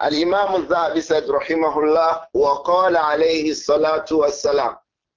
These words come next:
The Prophet sallallahu alayhi wa alihi wasallam also said, "Now you have seen that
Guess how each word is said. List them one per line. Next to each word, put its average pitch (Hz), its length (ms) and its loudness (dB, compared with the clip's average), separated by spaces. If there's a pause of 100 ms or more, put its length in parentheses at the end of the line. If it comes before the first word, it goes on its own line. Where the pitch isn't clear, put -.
(400)
The 131 120 -2
Prophet 180 480 0 (260)
sallallahu 165 720 2
alayhi 147 420 0
wa 127 120 0
alihi 151 340 -2
wasallam 147 560 -2
also 143 400 0
said, 143 360 0 (420)
"Now 185 240 0
you 165 160 0
have 143 200 -2
seen 185 360 -2
that 139 320 -2